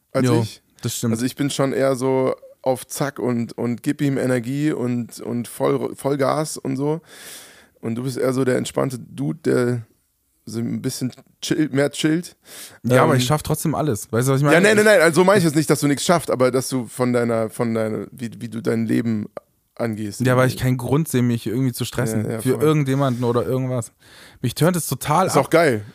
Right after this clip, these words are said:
Speaker 1: Äh,
Speaker 2: Mich
Speaker 1: würde
Speaker 2: turnt
Speaker 1: ich mir gerne was abgucken.
Speaker 2: <laughs> Mich turnt es total ab, Sachen zu machen für andere Leute.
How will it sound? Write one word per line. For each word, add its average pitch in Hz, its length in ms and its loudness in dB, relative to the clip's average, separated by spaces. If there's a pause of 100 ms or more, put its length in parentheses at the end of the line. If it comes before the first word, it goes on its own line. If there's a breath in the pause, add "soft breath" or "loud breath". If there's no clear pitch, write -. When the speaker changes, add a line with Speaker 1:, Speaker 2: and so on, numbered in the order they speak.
Speaker 1:
Äh, 131 60 -2
Speaker 2:
Mich 131 160 0
Speaker 1:
würde 120 140 -6
Speaker 2:
turnt 135 100 -2
Speaker 1:
ich 147 40 -2
mir 143 120 2
gerne 139 160 2
was 120 100 -4
abgucken. - 460 -4
Speaker 2:
<laughs> - 1200 0
Mich 156 160 0
turnt 202 180 2
es 196 100 -2
total 170 360 4
ab, 175 180 2
Sachen 165 260 0
zu 151 120 -2
machen 151 280 2
für 131 140 0
andere 151 220 -2
Leute. 127 340 -2